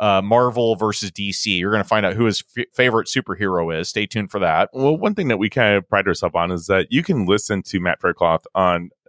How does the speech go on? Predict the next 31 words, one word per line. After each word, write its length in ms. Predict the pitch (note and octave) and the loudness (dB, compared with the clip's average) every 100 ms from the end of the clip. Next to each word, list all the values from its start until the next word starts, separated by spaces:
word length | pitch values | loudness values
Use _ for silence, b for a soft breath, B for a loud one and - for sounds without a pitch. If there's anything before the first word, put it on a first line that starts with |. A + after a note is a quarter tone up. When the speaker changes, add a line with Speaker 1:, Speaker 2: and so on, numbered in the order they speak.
| - | -4
Speaker 2:
a 100 | F#2 | -2
multitude 540 | F2+ F#2 - - F2 | 0 0 0 -2 -2
of 80 | D#2+ | -2
platforms. 580 | E2+ C#2+ - A#1 E2+ - - | 0 -2 -2 -8 -8 -14 -4
And, 560 | F#2 E2+ E2+ E2 E2 - _ _ - | 0 2 2 0 -2 -10 _ _ -8
I 60 | G2+ | -2
mean, 160 | F#2+ | 0
I, 160 | - F2+ - | -2 -4 -4
when 120 | A2+ | 2
I 80 | B2 | 2
was 100 | A#2+ | 2
looking 240 | G2 G2+ F#2+ | 0 2 2
up 180 | F#2 | 2
and, 220 | F#2 F2 - | -2 -4 -6
and 120 | F2+ F2 | -2 0
listening, 360 | F2 F2 E2 F2 | 0 -2 -4 0
there 120 | A2 | 2
was 160 | G2+ - _ | 2 -2 _
probably, 560 | - F#2 G2 E2+ E2 - b b b b b b _ | 0 2 2 0 -2 -6 b b b b b b _
you 100 | G#2 | -4
know, 80 | F2+ | -2
twenty 440 | D#2+ - B2+ C3 F2 | -2 -2 0 0 0
episodes 320 | G#2 G#2+ F2 | -2 -2 -2
that 60 | F#2+ | -2
came 160 | F#2+ | 0
out 120 | F2 | 0
just 220 | E2+ G2+ F#2+ | 0 -2 0
in 60 | |
the 40 | F2 | 0
last 280 | E2 E2 - | 0 -2 -6
few, 320 | F2 D#2+ | -8 -8